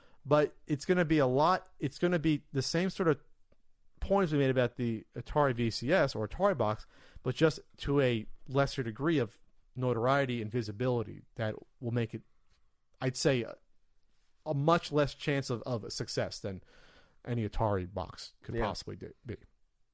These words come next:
Speaker 1: And that's not to say, like I said, Tommy, he's a big, uh, television fan. He is. But there's only so much, uh, love of something can get. You can, how can you expand it to a market forty years later?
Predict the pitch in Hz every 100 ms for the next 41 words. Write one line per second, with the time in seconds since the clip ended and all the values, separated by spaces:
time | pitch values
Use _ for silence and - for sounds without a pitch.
0 | _ - 147 190 208 185 202 143 143 -
1 | 156 165 175 147 135 127 110 151 135 123
2 | 113 147 135 104 101 104 76 - - -
3 | - - - - - 123 101 - - -
4 | - - - 113 117 139 147 - 165 165
5 | - - 135 117 - 123 135 147 127 131
6 | 120 107 113 120 120 - 165 - - _
7 | - - - 165 - 135 - - - 147
8 | 170 - 185 170 143 - 156 156 139 -
9 | 135 120 127 135 113 - _ _ - 131
10 | 135 120 117 110 120 110 104